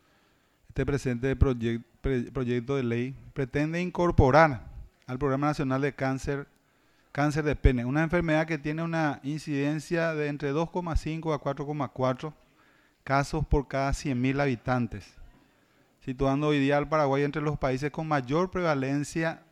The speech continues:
en América Latina. Este tipo de cáncer está asociado a factores de riesgo prevenibles, como la infección del virus del papa-, papiloma humano, la higiene genital deficiente y el tabaquismo, presidente.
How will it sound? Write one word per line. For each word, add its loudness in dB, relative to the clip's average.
en -6
América -4
Latina. -4
Este -4
tipo 0
de 2
cáncer 2
está 0
asociado 2
a -2
factores 0
de 2
riesgo 0
prevenibles, 0
como 0
la 2
infección 0
del 0
virus 0
del -2
papa-, 2
papiloma 2
humano, 2
la 2
higiene -2
genital 2
deficiente -2
y -6
el -4
tabaquismo, 0
presidente. -10